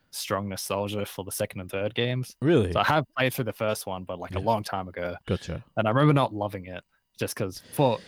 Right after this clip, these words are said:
Speaker 1: I don't know, probably a few reasons, but
Speaker 2: It was
Speaker 1: it's just, like,
Speaker 2: probably
Speaker 1: it was,
Speaker 2: too
Speaker 1: like, too
Speaker 2: early.
Speaker 1: late after I fir-
Speaker 2: Oh, sorry. What was that?
Speaker 1: Oh, so I was like, uh, I just played it, like, too late after I played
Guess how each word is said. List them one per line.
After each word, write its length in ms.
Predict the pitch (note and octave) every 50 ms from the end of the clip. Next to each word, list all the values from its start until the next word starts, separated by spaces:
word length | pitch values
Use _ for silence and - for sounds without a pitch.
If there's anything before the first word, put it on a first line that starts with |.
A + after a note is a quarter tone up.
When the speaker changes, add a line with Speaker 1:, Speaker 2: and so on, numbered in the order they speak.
| -
Speaker 1:
I 60 | - C3
don't 80 | B2
know, 100 | G#2 G2
probably 240 | - E3+ D#3 C#3+ B2+
a 20 |
few 180 | - - A2+ G#2
reasons, 240 | G2+ F#2+ F2+ F#2 G2+
but 120 | - B2
Speaker 2:
It 20 | A#2+
was 80 | D#3+
Speaker 1:
it's 20 | -
just, 100 | - -
like, 80 | D#3
Speaker 2:
probably 80 | A#2+ G#2+
Speaker 1:
it 40 | C#3
was, 140 | C3 A#2
Speaker 2:
too 20 | -
Speaker 1:
like, 140 | - G2 G2
too 120 | F#2+ F#2+
Speaker 2:
early. 100 | F2 F2
Speaker 1:
late 160 | F2 - G#2 G#2
after 320 | G#2+ G#2+ - - G2+ -
I 40 | F#2 -
fir- 220 | - G#2+ G2 - - _ _ _ _ _ _ _ _ _ - -
Speaker 2:
Oh, 160 | B2 A2+ F#2+
sorry. 360 | - - G#2+ F#2+ F2+ D#2+ D#2 - _ _ -
What 100 | - G2+
was 80 | G2+ F#2+
that? 140 | A#2 D3+ F#3+ _ _ _ _ _ _ _ _ _ _ _ _ _ _ _ _ _ _ -
Speaker 1:
Oh, 160 | B2+ B2 A2+
so 120 | - D3 C3
I 120 | A#2+ B2
was 100 | B2 A#2
like, 160 | B2+ A2+ G2
uh, 180 | A2+ A#2 B2 A#2+
I 100 | A#2 B2+
just 180 | A#2+ C3 - -
played 200 | - B2 A#2+ A2
it, 100 | G2+ G2
like, 180 | G#2 F#2+ - _ -
too 180 | - - A2
late 300 | G2 F#2+ F#2+ G2 A2 - -
after 320 | - G#2 G#2 - - - G2
I 40 | F#2+
played 280 | - - G#2 G2+ F#2+